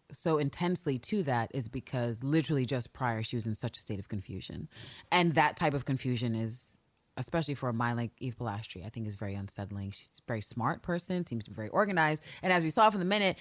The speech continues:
that she walked out of the thing, out of the hotel, she was a hot mess. She was like, "Help me hold my hand. I don't know what's going on. I don't even think I could hear properly, let alone see properly."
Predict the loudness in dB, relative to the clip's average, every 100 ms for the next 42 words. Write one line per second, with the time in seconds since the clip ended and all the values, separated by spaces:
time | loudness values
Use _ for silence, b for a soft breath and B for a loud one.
0 | B B 2 6 6 8 6 6 6 6
1 | 8 6 2 -2 B B B 4 6 6
2 | 4 4 4 4 0 -4 B 0 4 4
3 | 6 6 4 0 -6 -14 B B 2 4
4 | 6 6 4 4 6 4 6 6 6 4
5 | 4 6 6 8 6 6 4 2 2 2
6 | 4 4 6 4 6 4 4 2 0 -2
7 | 4 2 2 -4